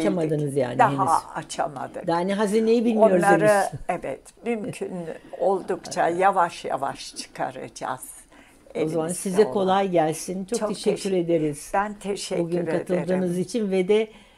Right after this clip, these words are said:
Speaker 1: e, Cumhuriyet'in tarihine ilişkin önemli bir,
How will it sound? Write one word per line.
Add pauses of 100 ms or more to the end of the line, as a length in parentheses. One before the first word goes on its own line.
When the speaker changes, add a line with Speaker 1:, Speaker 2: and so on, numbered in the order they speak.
(140)
Speaker 1:
e,
Cumhuriyet'in
tarihine
ilişkin
önemli
bir,